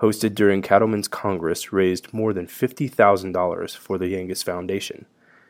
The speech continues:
The Angus Foundation Executive Director Thomas Martin said,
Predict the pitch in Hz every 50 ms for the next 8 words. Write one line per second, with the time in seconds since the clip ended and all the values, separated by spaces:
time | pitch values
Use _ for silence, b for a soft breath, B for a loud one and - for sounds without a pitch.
0 | b b b b b - 104 110 120 135 135 139 127 - - 120 107 101 104 98
1 | 98 101 - - 98 92 87 87 98 101 95 95 - 104 95 92 87 - - 90
2 | 87 87 - - 95 90 - - - 104 101 98 98 90 - - 98 107 104 -
3 | 92 87 - - - 87 85 82 -